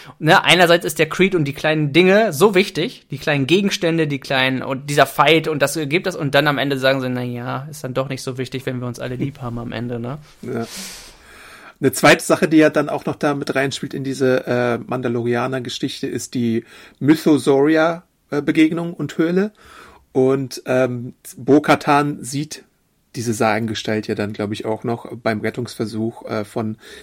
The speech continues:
Speaker 2: Din Djarin. Und am Ende der achten Folge scheint es ja auch so, als würde,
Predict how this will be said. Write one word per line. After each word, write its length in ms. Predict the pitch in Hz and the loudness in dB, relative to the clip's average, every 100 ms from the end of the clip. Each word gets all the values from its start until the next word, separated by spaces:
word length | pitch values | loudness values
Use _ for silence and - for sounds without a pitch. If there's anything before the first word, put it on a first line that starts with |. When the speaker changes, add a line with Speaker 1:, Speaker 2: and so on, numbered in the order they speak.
| _ _ | _ _
Speaker 2:
Din 160 | 117 113 | -2 0
Djarin. 420 | 117 107 120 127 | -2 0 -2 -2
Und 280 | 131 131 - - - - | -4 -4 -6 -16 -12 -6
am 160 | 117 | -2
Ende 200 | 143 151 | 2 2
der 160 | 147 - | 4 2
achten 220 | 139 - | -2 -8
Folge 520 | - 139 139 139 143 _ - - _ | 0 2 6 4 4 _ -20 -20 _
scheint 380 | - 135 156 160 | 0 2 2 0
es 120 | - | 0
ja 120 | 143 | 2
auch 140 | 143 139 | 2 2
so, 220 | 156 156 | 2 4
als 260 | 143 131 | 2 0
würde, 480 | 131 131 139 135 135 | 2 6 8 6 4